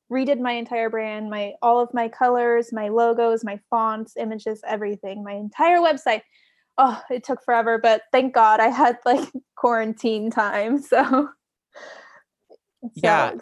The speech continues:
Speaker 1: face-,
Speaker 2: definitely.
Speaker 1: yeah, yeah, so Facebook groups really help, and then there's always those, um, those little threads. It's like, "Oh, today's Wednesday follow or something, follow on social media," or,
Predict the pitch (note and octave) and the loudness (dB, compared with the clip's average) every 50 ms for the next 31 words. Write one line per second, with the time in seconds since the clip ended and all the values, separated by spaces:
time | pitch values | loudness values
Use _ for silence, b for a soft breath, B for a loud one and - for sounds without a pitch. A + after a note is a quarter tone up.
0 | - - C4 C4+ C#4+ - D3+ D3+ D#3+ - - D3 - C4 A#3+ A#3+ A#3 A#3 A3+ A#3 | -12 -10 -10 -8 -6 -4 -4 -4 -4 -6 -10 -12 -8 -6 -6 -4 -4 -6 -8 -8
1 | A#3 A#3+ A3 _ _ _ _ _ - B3 A#3 A3+ A3 A3 A3 - - B3+ B3+ C4 | -12 -14 -16 _ _ _ _ _ -12 -8 -6 -6 -6 -6 -4 -2 -2 -2 0 0
2 | C#4 D4 D4+ - _ E4+ D#4 D#4+ - C#4+ C#4 C#4 - B3+ B3+ B3 B3 A#3+ A3+ G#3 | -2 -4 -4 -2 _ -4 -2 -2 -4 -6 -6 -6 -4 -2 0 0 0 0 -2 -2
3 | A3+ G#3+ G#3 G#3+ A#3+ A#3+ - A#3 A3+ A3+ A3+ A3+ A#3 A#3 A#3 A3+ B3+ A#3+ B3 B3 | -2 -2 0 0 -2 -2 -4 -4 -4 -4 -4 -4 -4 -4 -4 -2 -2 0 0 0
4 | B3+ A#3+ - B3+ A#3+ A3+ A3+ A3 A3 A3 - - A3+ G#3+ G#3+ G#3 G3+ G3 G3 G3+ | 0 0 -2 -2 0 0 0 0 -2 -4 -8 -10 -10 -8 -10 -10 -10 -12 -12 -14
5 | G#3 G#3 - _ _ _ _ _ _ _ _ _ _ _ _ - A3+ A3 A3 _ | -14 -14 -16 _ _ _ _ _ _ _ _ _ _ _ _ -4 -2 -2 -2 _
6 | A#3+ A3+ A3 G#3+ G#3 G#3+ - A3+ G#3+ G#3+ G#3 G3+ G3+ - A3 G#3+ _ A3+ A3 A3 | -2 -2 -2 -2 -4 -4 -4 -2 -2 -2 -2 -4 -6 -8 -10 -8 _ -6 -6 -2
7 | - A#3+ B3+ B3+ B3+ B3 A#3+ A#3 - - B3 A#3 A3+ A3+ A3+ A3 G#3+ G#3+ - _ | 0 2 2 2 2 2 0 -2 -4 -4 -2 -2 0 0 -2 -2 -4 -8 -12 _
8 | _ _ _ _ _ _ _ _ _ _ _ _ _ _ _ _ A3+ A3+ A3+ A3+ | _ _ _ _ _ _ _ _ _ _ _ _ _ _ _ _ -6 -4 -4 -6
9 | A3 - A#3 A3+ A3 G#3+ A3 G#3+ _ G#3+ G#3+ G#3 G#3 G#3 G3 G3 F#3+ F#3 F#3+ G3 | -8 -10 -8 -6 -6 -6 -6 -6 _ -4 -2 -2 -4 -4 -4 -4 -4 -4 -6 -8
10 | G3+ - A3+ G3+ G3 G3+ G3+ G#3 G3 - G#3 G3+ G3+ G3+ G#3 G3+ G3+ G3+ - G#3+ | -10 -12 -14 -14 -12 -12 -14 -12 -10 -8 -8 -8 -8 -8 -10 -12 -12 -12 -12 -12
11 | G#3 G#3 - A3 G#3 G3+ G3+ G3+ G3+ G3 G3 F#3+ G3 G3+ G3+ G3+ | -12 -12 -12 -12 -12 -12 -12 -12 -12 -12 -10 -10 -8 -8 -10 -10